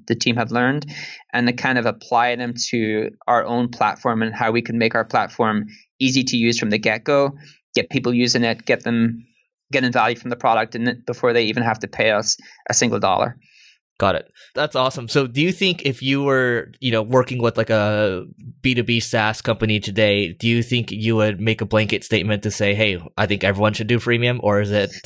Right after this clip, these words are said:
Speaker 2: what do you think?
Speaker 1: N-, no, I don't think so. Like, we're in the era of, like, product-led growth, and I think that's, we can probably get into, I don't think all product-led growth means freemium.
Speaker 2: Yeah.
Speaker 1: I think when you think about it, right, so freemium, for the most part, works as an acquisition lever.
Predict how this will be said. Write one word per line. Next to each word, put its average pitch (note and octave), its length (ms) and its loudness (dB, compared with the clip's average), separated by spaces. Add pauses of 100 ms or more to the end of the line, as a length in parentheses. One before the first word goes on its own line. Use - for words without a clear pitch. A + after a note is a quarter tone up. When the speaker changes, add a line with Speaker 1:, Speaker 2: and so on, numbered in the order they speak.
(200)
Speaker 2:
what B2+ 140 2
do A#2+ 80 2
you A2 80 2
think? - 440 -6
Speaker 1:
N-, D#3+ 120 2 (200)
no, E3+ 460 2
I C3+ 140 2
don't D3+ 120 0
think C#3 140 -4
so. C#3 320 0 (140)
Like, E3 260 2
we're C#3+ 280 2
in C#3+ 180 2
the C3 260 0
era C3 300 2
of, A#2+ 80 -4
like, A2+ 180 -4
product-led B2 440 0
growth, B2 320 2
and B2 60 0
I A2 80 0
think G#2 240 -2
that's, G#2+ 440 0 (160)
we C3 120 2
can B2+ 160 0
probably A#2 280 0
get A#2 120 2
into, A2 600 0 (200)
I A#2 100 0
don't A#2+ 100 2
think B2 140 -2
all A#2+ 120 4
product-led A2+ 340 0
growth A2 240 0
means A2 220 0
freemium. C3 480 2 (300)
Speaker 2:
Yeah. A2+ 220 2 (120)
Speaker 1:
I D#3 80 0
think G#3+ 300 -2
when D#3 120 2
you C#3+ 80 4
think D3+ 200 -4
about C#3 240 2
it, D2 80 -4
right, A#2 180 0
so B2+ 220 0
freemium, D3 640 2 (140)
for - 160 -2
the A#2+ 100 2
most A#2+ 220 0
part, A#2+ 300 0
works B2 320 0
as A#2+ 140 0
an A2+ 120 2
acquisition A#2+ 680 0 (120)
lever. D3 440 0